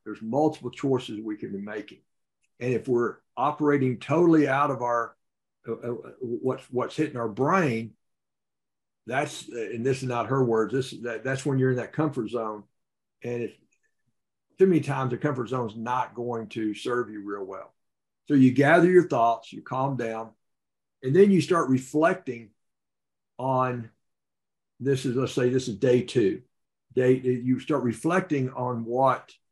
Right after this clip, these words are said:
your negative, on the progress that you've made in the last twenty-four hours as you start using this. Then day, and then step three is you write all of that down. At first, you just think about it. And then you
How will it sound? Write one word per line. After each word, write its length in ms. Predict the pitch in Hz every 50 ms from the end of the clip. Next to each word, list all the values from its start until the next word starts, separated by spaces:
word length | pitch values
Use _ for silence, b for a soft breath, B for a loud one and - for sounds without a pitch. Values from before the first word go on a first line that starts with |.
| _ _ _ _ _ _ _ _ _ _ -
your 180 | 120 131 123
negative, 440 | 117 127 131 139 143 131 135 - 131
on 420 | 127 127 - - - - - 123
the 60 | 117 101
progress 640 | - - 160 156 160 165 147 143 127 127 - - 120 120 127 -
that 200 | 123 127 120 -
you've 160 | 120 110 101 107
made 540 | 123 131 143 139 127 120 117 110 104 - _ _ _ _ _ _ _ _ _ _ _ _ - 127
in 80 | 127
the 60 | 123
last 260 | 120 123 123 113 - -
twenty-four 500 | - 135 120 123 110 - 113 117 135 151
hours 640 | 160 151 139 120 107 110 104 - - - - - _ _ _ _ _ _ _ _ _ _ _ _ _ _ _ _ _ _ _ _ _ -
as 200 | - 127 127 110
you 80 | 127 120
start 280 | - - 139 123 104 117
using 380 | 123 131 135 127 120 120 107 104
this. 380 | 101 95 - - - - _ _ _ _ _ _ _ _ _ -
Then 180 | 123 127 120
day, 300 | 110 131 127 123 123 127 - _ _ _ -
and 160 | - 117 120
then 180 | 123 127 120 110
step 360 | - - 143 135 113 - -
three 300 | - 170 196 208 190 156
is 140 | 135 131 143
you 140 | 139 120 113
write 380 | 113 123 127 135 135 135 131 -
all 220 | 113 120 120 120
of 80 | 113 110
that 180 | 107 95 90 101
down. 340 | 123 131 139 135 107 - - _ _ _ _ _ _ _ _ _ _ _ _ _ _ _ -
At 100 | - -
first, 240 | 180 208 190 - -
you 80 | 156 139
just 160 | 131 - -
think 220 | 165 170 165 -
about 320 | 139 110 107 104 92 - -
it. 60 | _ -
And 100 | 107 104
then 160 | 135 160 196 196
you 80 | 156